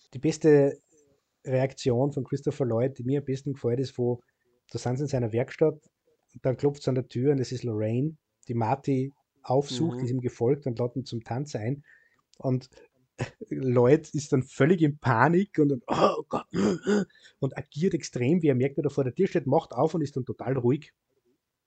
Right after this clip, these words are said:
Speaker 1: und total nett und, und runtergefahren und horcht ihr zu, wo sie ihm um, um den,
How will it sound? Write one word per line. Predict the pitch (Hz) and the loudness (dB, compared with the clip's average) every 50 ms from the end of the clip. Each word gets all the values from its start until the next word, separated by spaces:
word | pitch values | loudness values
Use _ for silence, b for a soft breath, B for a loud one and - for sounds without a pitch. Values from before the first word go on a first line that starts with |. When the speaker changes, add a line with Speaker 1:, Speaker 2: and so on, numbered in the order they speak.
| _ _ _ | _ _ _
Speaker 1:
und | - 123 117 113 - - - | -6 -6 -6 -6 -8 -20 -18
total | - 113 - 110 110 127 131 | -18 -8 -4 0 0 2 2
nett | 127 120 135 156 - _ | 4 4 2 2 2 _
und, | 143 127 120 | -2 -2 0
und | 123 123 117 117 - | -2 -4 -4 -6 -6
runtergefahren | - - 120 135 160 - - - 139 127 151 175 170 b b b b b b b b _ _ | -6 -2 0 0 0 -2 0 2 2 4 4 0 -2 b b b b b b b b _ _
und | - 151 139 139 139 143 143 143 147 147 - - - | 0 2 4 4 4 4 2 0 -2 -6 -12 2 4
horcht | 139 143 143 - | 4 4 4 2
ihr | - 139 | -2 -2
zu, | 131 - - 143 165 160 | -2 0 0 0 2 2
wo | 151 | 0
sie | 143 - - 156 165 | -4 -4 -2 2 4
ihm | 165 156 147 143 143 - | 4 4 4 -2 -4 -4
um, | 147 139 | -8 -8
um | 143 143 131 | -6 -8 -4
den, | - 135 127 | -2 -4 -4